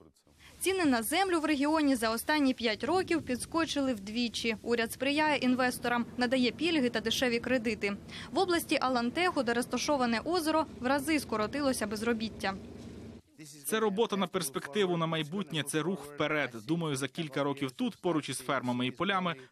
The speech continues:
Speaker 2: розростуться міста, розвиватиметься промисловість.
Speaker 1: А ще мальовнича місцина принаджує туристів. На узбережжі озера з'явилися десятки готелів. Утім, фахівці застерігають, цілком уникнути впливу зміни клімату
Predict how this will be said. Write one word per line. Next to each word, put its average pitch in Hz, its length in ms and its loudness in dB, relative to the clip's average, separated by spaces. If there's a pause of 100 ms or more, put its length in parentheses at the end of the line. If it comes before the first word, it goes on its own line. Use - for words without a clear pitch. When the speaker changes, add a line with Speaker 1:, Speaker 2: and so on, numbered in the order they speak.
Speaker 2:
розростуться 143 680 -2
міста, 143 460 0
розвиватиметься 131 760 -2
промисловість. 131 840 -4 (420)
Speaker 1:
А - 100 2
ще - 200 0 (120)
мальовнича 285 520 2
місцина 359 520 0
принаджує 277 600 2
туристів. 277 720 0
На 233 100 0
узбережжі 277 500 2
озера 330 400 2
з'явилися 269 500 2
десятки 254 580 0
готелів. 226 520 0 (200)
Утім, 359 300 -2
фахівці 277 520 0
застерігають, 277 880 2
цілком 262 540 0
уникнути 254 560 2
впливу 262 480 0
зміни 226 340 -2
клімату 330 520 0